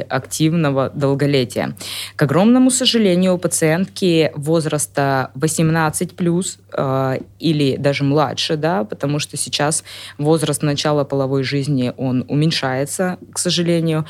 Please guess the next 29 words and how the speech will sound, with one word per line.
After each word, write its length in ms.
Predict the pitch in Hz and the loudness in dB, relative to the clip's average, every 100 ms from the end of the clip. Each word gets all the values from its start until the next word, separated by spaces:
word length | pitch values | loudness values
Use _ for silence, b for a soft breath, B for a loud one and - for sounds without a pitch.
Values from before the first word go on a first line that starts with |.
| B B B B - | B B B B -2
Э, 300 | 147 151 139 | 2 4 2
соответственно, 640 | - 156 185 190 180 156 | 2 2 2 0 2 2
они 220 | 143 170 | 4 4
не 200 | 180 160 | 4 4
думают 600 | 165 175 190 143 123 110 - | 4 4 4 4 0 -4 -4
о 140 | 92 | 0
сохранении 640 | 135 143 143 147 151 156 143 | 0 -2 0 0 2 2 0
своего 600 | - 143 135 139 139 131 | 0 0 0 2 2 0
активного 500 | 131 - 151 143 135 | 0 0 2 2 0
долголетия 800 | 135 135 135 127 147 208 220 165 | 0 0 0 2 0 0 0 0
вот 180 | 139 | -2
в 40 | - | -2
этот 260 | 139 160 | -4 -2
момент. 420 | 165 156 139 113 - B B B B | -2 0 0 -2 -6 B B B B
Здесь 540 | - 139 131 202 233 - - - | 2 2 4 4 4 0 -8 -2
тем 300 | 190 214 175 | 4 6 6
более 420 | 208 190 151 135 | 4 4 4 2
очень, 560 | - 147 - 143 135 - | 0 0 2 0 0 -2
э, 640 | 135 139 135 135 131 113 | 0 0 2 0 0 -4
важна 640 | 87 143 151 151 156 147 139 | -6 0 4 4 4 2 0
связь 500 | - 143 165 233 - | 0 0 2 0 -4
врача 520 | - 147 139 - 147 | -4 -2 -2 0 0
с 80 | 196 | 0
пациенткой, 380 | - 160 - 151 196 - 190 165 | -2 -4 2 2 2 4 2 2
которая 400 | - - 160 151 | -2 2 4 4
находится 540 | 143 143 170 170 160 156 | 4 4 2 2 2 0
во 180 | 147 151 | 2 0
взрослой 540 | 143 156 156 - 135 | 0 0 0 0 -4
позиции. 680 | 123 123 120 120 - 110 | -2 -4 -2 -4 -2 -4